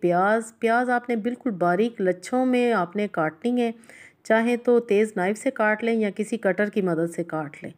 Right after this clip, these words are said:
होनी बारीक चाहिए। थोड़े से मैं लगाऊंगी इस पे खीरे।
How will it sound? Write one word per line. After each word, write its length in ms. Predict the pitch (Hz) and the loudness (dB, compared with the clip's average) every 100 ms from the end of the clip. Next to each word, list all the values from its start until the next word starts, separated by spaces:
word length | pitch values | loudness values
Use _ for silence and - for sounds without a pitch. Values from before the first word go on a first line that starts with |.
| _ _ _ - | _ _ _ -2
होनी 260 | 214 254 240 | 2 4 4
बारीक 340 | 185 170 170 | 4 2 0
चाहिए। 380 | - 156 143 - - | -4 -4 -4 -10 -2
थोड़े 260 | 233 262 | 0 0
से 140 | 254 240 | 0 -2
मैं 160 | 214 | 0
लगाऊंगी 460 | 196 170 180 202 208 | 0 0 -2 -2 -4
इस 120 | - | -4
पे 160 | 196 175 | -4 -4
खीरे। 520 | - 190 196 262 | -2 0 2 0